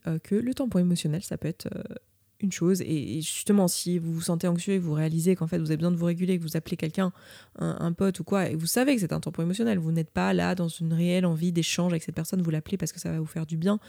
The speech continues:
et vous êtes dans la fuite de l'émotion que vous ressentez maintenant parce qu'elle est trop désagréable et que vous avez besoin de réguler, c'est OK en fait. Voilà, c'est des outils qui sont à votre disposition. La question, c'est vraiment vous, qu'est-ce que vous en faites et à quel endroit vous les utilisez, comment, et cetera.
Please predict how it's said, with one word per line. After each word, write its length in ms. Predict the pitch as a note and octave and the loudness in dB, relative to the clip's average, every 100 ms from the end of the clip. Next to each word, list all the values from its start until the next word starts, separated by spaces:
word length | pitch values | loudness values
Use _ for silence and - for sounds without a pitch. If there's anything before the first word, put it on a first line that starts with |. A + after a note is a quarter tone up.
| - - - | -14 -20 -8
et 40 | D#3 | -2
vous 80 | |
êtes 60 | E3+ | 0
dans 80 | D#3+ | 0
la 100 | D#3 | -2
fuite 220 | - F#3+ | -4 0
de 100 | E3+ | 0
l'émotion 440 | D3+ D#3+ D#3+ F3 | 0 -2 -2 -2
que 60 | E3+ | -4
vous 60 | D#3 | -4
ressentez 320 | - E3 E3 | -6 -4 0
maintenant 440 | D#3 D#3+ - F#3+ | 0 0 0 0
parce 160 | F3+ - | -2 -6
qu'elle 100 | D3+ | -8
est 60 | |
trop 160 | - - | -6 -6
désagréable 420 | E3+ D#3+ D#3 F3 | -4 -4 -2 -2
et 20 | |
que 60 | D#3 | 0
vous 80 | D3 | -2
avez 80 | C#3+ | -2
besoin 260 | D#3+ E3+ | -2 -2
de 60 | D#3 | -2
réguler, 300 | D3 D3 A#3 - - _ _ _ _ _ | -2 -4 -4 -8 -20 _ _ _ _ _
c'est 180 | - - | -6 -2
OK 140 | D#3 F3 | 0 0
en 160 | C#3+ | 0
fait. 260 | C#3+ - _ _ _ _ _ - - _ _ - | -4 -14 _ _ _ _ _ -20 -20 _ _ -12
Voilà, 160 | - _ - | -12 _ -18
c'est 120 | - | -2
des 140 | F3+ | -2
outils 160 | E3 G#3+ | 0 -4
qui 100 | A3+ | 0
sont 100 | G3+ | 2
à 20 | |
votre 140 | D#3+ D#3 | 2 0
disposition. 500 | D#3 C#3+ D#3+ - E3 | -4 -6 -8 -8 -8
La 100 | D3+ | -6
question, 240 | E3 F#3 | -4 -2
c'est 140 | - | -2
vraiment 300 | F3 F#3+ A#3+ | 0 0 2
vous, 240 | A#3+ F3+ G3+ - | 0 0 -4 -4
qu'est-ce 160 | G#3 - | -2 0
que 80 | |
vous 160 | A#3+ A3 | 0 0
en 80 | E3 | -2
faites 300 | - - - - - - _ | -2 -8 -10 -20 -20 -20 _
et 120 | G3+ - | -2 -2
à 100 | F3 | -2
quel 140 | F#3 | 0
endroit 180 | E3+ F3 | 0 0
vous 120 | F#3 | 0
les 180 | E3 D#3 | -2 -4
utilisez, 360 | E3 - D#3 E3 | -8 -8 -4 -4
comment, 360 | - D#3 D3+ E3 | -2 -2 -2 -4
et 40 | |
cetera. 320 | - - - | -8 -14 -16